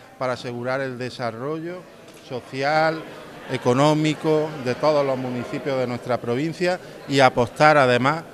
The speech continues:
por nuestra principal prioridad, que es la lucha contra el desempleo.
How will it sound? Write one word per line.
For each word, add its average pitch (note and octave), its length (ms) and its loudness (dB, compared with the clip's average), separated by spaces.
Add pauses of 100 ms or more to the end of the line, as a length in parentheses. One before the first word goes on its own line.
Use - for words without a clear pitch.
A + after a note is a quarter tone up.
(320)
por A#2+ 360 -2
nuestra A#2 380 -6
principal A#2 560 -6
prioridad, B2+ 480 -4
que B2+ 100 -4
es B2+ 60 -4
la B2 140 0
lucha A#2+ 440 0
contra A#2+ 400 -2
el A2 80 0
desempleo. A2 640 -2